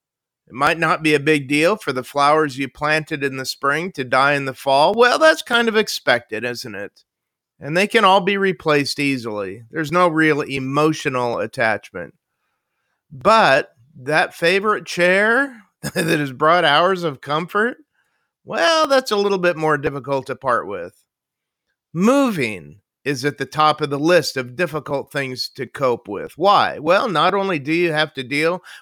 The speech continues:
with the loss of the house that you loved and, well, you put a lot of sweat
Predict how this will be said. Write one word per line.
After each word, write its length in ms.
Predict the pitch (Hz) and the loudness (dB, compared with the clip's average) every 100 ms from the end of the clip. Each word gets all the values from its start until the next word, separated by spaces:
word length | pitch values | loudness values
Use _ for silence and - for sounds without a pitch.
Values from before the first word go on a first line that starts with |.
| - | -6
with 160 | 147 | -6
the 100 | 139 | -2
loss 420 | 135 135 147 151 135 | 2 6 6 2 -4
of 100 | 120 | -4
the 100 | 117 | 0
house 400 | 139 175 208 - | 2 2 0 -8
that 140 | 117 | -6
you 120 | 120 | -6
loved 460 | 120 127 151 165 131 | -2 2 2 0 -6
and, 200 | 110 98 _ _ _ - | -8 -10 _ _ _ -6
well, 200 | 156 233 | 0 0
you 160 | 175 | 0
put 240 | 117 - 180 | -4 -4 0
a 20 | |
lot 240 | 143 175 | 2 2
of 100 | 120 | 2
sweat 520 | - - 139 151 170 | -4 -14 -2 0 0